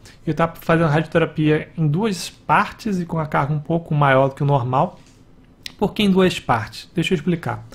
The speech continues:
É, ah, tem a minha coluna, tem a vértebra que quebrou,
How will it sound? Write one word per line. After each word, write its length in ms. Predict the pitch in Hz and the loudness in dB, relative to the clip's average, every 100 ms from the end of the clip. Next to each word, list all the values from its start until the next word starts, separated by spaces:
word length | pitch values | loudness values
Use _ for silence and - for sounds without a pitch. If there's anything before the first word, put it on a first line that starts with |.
| - - - - - | -20 -20 -20 -14 0
É, 520 | 165 170 175 175 180 - - - - | 4 6 6 6 0 -12 -20 -8 2
ah, 380 | 175 175 185 - - | 4 4 2 -4 -8
tem 180 | - 285 | 2 4
a 80 | 339 | 4
minha 180 | 220 220 | 4 2
coluna, 480 | - 165 190 262 269 - - - - - | 2 4 4 2 -2 -10 -20 -20 -20 -6
tem 100 | - | 2
a 40 | 185 | 2
vértebra 400 | 156 165 - - | 4 2 0 -8
que 60 | |
quebrou, 460 | - 175 151 190 233 | 0 2 4 2 0